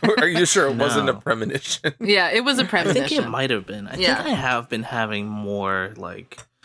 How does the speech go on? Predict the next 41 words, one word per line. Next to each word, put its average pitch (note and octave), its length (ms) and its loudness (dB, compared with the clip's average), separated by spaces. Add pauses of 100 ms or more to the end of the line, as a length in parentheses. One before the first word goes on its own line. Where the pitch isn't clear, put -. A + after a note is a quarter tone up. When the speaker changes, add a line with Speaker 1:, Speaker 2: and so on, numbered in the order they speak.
(100)
Speaker 2:
portentous - 800 -8
dreams. F2+ 640 -14
Speaker 1:
Well, F3 160 -4 (240)
that F#3 220 0
brings A3 260 2
Speaker 3:
That's - 80 -6
Speaker 1:
me F#3+ 120 2
Speaker 3:
tough. D#3 100 -4
Speaker 1:
to C#3+ 420 0
a A2+ 80 -4
question C3 420 -2
by G#2 140 4
Lucas A2 420 -2
C. G2+ 640 -4 (320)
Are B2+ 140 4
y'all B2+ 360 6
even B2 280 0
gonna A#2 240 2
see B2+ 280 0
Morbius G2 600 -2
in F#2+ 100 -8
theaters? G#2+ 400 0 (400)
Speaker 3:
<laughs> - 400 -10
I C#4+ 120 4
like F4+ 320 2
that. G4 160 4
Like, A3 200 2
are A#3 100 2
y'all E4 300 6
even, A3+ 480 2 (220)
are G3+ 120 4
y'all G#3 400 4
Speaker 1:
<laughs> - 60 -12
Speaker 3:
even G3 640 2 (120)
gonna E3 260 2
see D#3+ 540 0 (720)
Morbius F3 480 4
Speaker 2:
Are C3+ 80 -4
Speaker 3:
in C#3 160 2
theaters? D3 160 2
Speaker 2:
you C#4 420 4